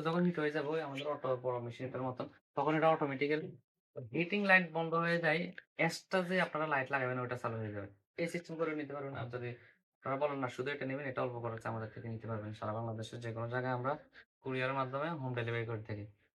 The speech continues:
আর আমাদের ডেলিভারি সিস্টেম হচ্ছে আপনি, আপনি যখন অর্ডার কনফার্ম করবেন, তখন ডেলিভারি চার্জটা দিবেন, আর বাকি টাকা আপনি মাল হাতে বুঝে পেয়ে তারপরে ডেলিভারি ম্যানের কাছে টাকাটা দিবেন। আমরা সারা বাংলাদেশের যে কোনো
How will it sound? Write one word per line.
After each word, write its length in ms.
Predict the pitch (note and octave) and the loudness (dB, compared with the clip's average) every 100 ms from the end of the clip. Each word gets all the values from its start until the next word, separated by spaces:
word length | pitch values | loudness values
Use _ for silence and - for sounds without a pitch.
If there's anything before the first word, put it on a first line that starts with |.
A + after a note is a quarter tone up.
| _ | _
আর 160 | A2+ A2+ A#2 | 2 4 4
আমাদের 180 | B2 C3 | 4 2
ডেলিভারি 260 | B2+ C3 C3+ | 0 0 -2
সিস্টেম 200 | C#3+ - C3+ | -6 -4 -4
হচ্ছে 160 | C3 C#3 | -2 -2
আপনি, 140 | C3 B2+ B2 _ _ _ _ _ _ _ _ _ _ - | -2 -4 -6 _ _ _ _ _ _ _ _ _ _ -2
আপনি 380 | C#3 C3 C3+ C3+ C#3+ C#3+ A#2 - - | 0 0 2 2 2 -2 -8 -6 -2
যখন 200 | C3 C#3+ C#3+ | 0 0 0
অর্ডার 180 | C#3+ - | 0 -2
কনফার্ম 280 | D#3 D3 D3 | -2 -2 0
করবেন, 200 | D#3+ E3+ F3 | 0 -2 -2
তখন 140 | C#3 C3+ | -2 0
ডেলিভারি 260 | C3 B2+ C3+ | 0 -2 -2
চার্জটা 280 | C#3+ C3 D#3 D3+ | -2 -2 -2 -2
দিবেন, 180 | D#3+ F3+ - | -4 -2 0
আর 80 | B2 B2+ | 2 2
বাকি 180 | C#3+ C#3+ | 0 0
টাকা 140 | C3+ C3 B2+ | -2 -4 -4
আপনি 140 | B2+ B2 | -4 -2
মাল 140 | A#2+ B2+ A#2+ | -2 -2 -2
হাতে 200 | A#2+ D3 C3 | -4 -2 -4
বুঝে 200 | B2+ B2+ | -4 -4
পেয়ে 140 | D3 C#3+ | -4 -2
তারপরে 280 | C3 A#2 A2+ A2 | -2 -2 -6 -4
ডেলিভারি 280 | A2+ A2+ B2+ A#2+ A2+ | -4 -4 -4 -6 -6
ম্যানের 220 | A2+ A2+ A2+ | -6 -6 -8
কাছে 140 | A2+ - | -10 -8
টাকাটা 240 | A2+ A2 A2 | -8 -8 -12
দিবেন। 180 | G#2 G#2 - - _ _ C3+ | -10 -12 -14 -20 _ _ -4
আমরা 140 | C3+ D3 | -2 0
সারা 160 | C3+ C3+ | 0 0
বাংলাদেশের 480 | D3+ C#3+ C#3 C3+ D3+ C#3 | 0 -2 -4 -4 -4 -2
যে 80 | B2+ | -2
কোনো 120 | B2 | -2